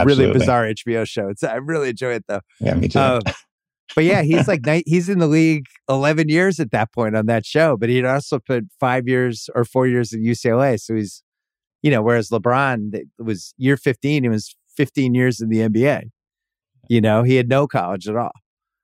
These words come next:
Speaker 2: Yeah.
Speaker 1: So, um, so by his fifteenth year, that was, like, the two thousand eighteen finals against the Warriors.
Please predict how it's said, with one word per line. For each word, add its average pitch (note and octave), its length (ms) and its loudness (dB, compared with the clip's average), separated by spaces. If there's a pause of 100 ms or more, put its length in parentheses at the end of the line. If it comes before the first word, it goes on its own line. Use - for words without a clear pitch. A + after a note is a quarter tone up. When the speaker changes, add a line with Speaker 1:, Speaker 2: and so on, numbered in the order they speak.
Speaker 2:
Yeah. B2+ 220 -2
Speaker 1:
So, G2+ 500 0 (220)
um, G2 540 0 (160)
so - 180 -2
by G#2 220 0
his A#2 240 0
fifteenth B2 440 -4
year, G#2 200 2
that G2+ 180 0
was, G2 220 -2
like, G2 160 -2
the G2+ 100 -4
two A#2 160 -2
thousand G2+ 340 -2
eighteen G#2 260 -4
finals G2+ 420 -2
against F2+ 260 -8
the F2+ 60 -4
Warriors. G2+ 580 -2